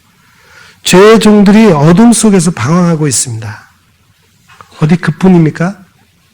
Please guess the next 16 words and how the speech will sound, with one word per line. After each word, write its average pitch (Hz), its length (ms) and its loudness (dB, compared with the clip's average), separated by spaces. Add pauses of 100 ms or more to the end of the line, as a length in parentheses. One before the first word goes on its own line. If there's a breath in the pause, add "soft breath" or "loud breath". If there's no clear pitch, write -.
(380)
권력자들의 165 760 0
탈선과 175 680 -2
방탕의 160 520 0
소식에 160 460 -2
이어 165 400 0 (400 loud breath)
한창 180 640 -4 (440 soft breath)
인생의 175 460 2
푸른 214 340 0
꿈을 202 320 2
그려야 190 440 2
할 185 160 2
젊은이들이 170 680 2
저지르는 156 540 0
폭력과 180 880 -2 (520 loud breath)
마약으로 165 520 2
얼룩진 160 800 0